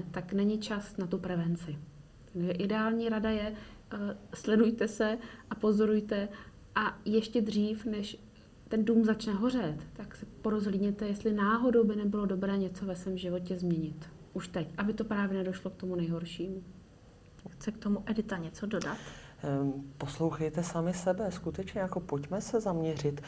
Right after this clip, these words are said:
Speaker 3: eh, na to, co si cítíme, co se s námi děje. Eh, někdy, jako, i naše tělo,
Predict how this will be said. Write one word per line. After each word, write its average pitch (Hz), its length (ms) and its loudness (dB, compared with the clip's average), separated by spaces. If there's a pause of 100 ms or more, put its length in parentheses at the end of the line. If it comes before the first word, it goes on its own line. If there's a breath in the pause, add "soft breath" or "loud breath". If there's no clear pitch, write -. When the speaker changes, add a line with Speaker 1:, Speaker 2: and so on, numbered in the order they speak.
(220 loud breath)
Speaker 3:
eh, 143 240 4
na 143 180 4
to, 139 140 -4
co - 160 -4
si - 340 -6
cítíme, 143 560 2
co 143 180 -4
se 143 140 -4
s - 140 -6
námi 139 360 4
děje. 135 320 2 (320 loud breath)
Eh, 139 300 4
někdy, 143 460 2
jako, 147 320 4
i - 80 2
naše 147 320 2
tělo, 151 460 8